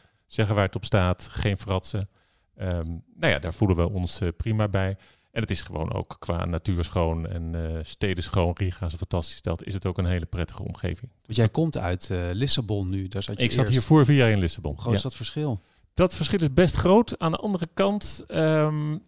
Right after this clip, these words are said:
Speaker 1: je ziet dat, eh, landen als Portugal en Letland, ehm, allebei bezig zijn met een inhaalslag nog steeds in de Europese Unie. Ehm, allebei uit een, eh, later lid geworden van de Unie dan Nederland. Ehm,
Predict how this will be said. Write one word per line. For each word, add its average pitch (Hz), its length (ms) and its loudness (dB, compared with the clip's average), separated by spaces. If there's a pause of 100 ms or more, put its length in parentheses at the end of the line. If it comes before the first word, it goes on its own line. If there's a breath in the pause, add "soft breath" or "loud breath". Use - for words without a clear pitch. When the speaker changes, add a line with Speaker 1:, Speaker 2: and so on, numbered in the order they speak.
(120)
Speaker 1:
je 131 120 2
ziet 175 280 0
dat, - 340 -2
eh, 135 240 0
landen 156 200 0
als 143 100 -4
Portugal 143 500 0
en 113 60 2
Letland, 160 720 -2
ehm, 127 360 -2 (340)
allebei 127 420 2
bezig 110 320 0
zijn 113 200 -2
met 104 120 0
een 107 100 -4
inhaalslag 117 680 0
nog 117 220 2
steeds - 440 -6
in 113 140 -6
de 107 60 -6
Europese 98 460 -6
Unie. 170 280 -2 (640 soft breath)
Ehm, 107 680 0 (380)
allebei 131 440 6
uit 120 240 2
een, 110 260 2
eh, 107 140 2 (260)
later 127 500 2
lid 123 160 -2
geworden 117 280 0
van 104 100 0
de 110 60 0
Unie 110 220 0
dan 98 140 2
Nederland. 147 540 -4 (540)
Ehm, 107 560 6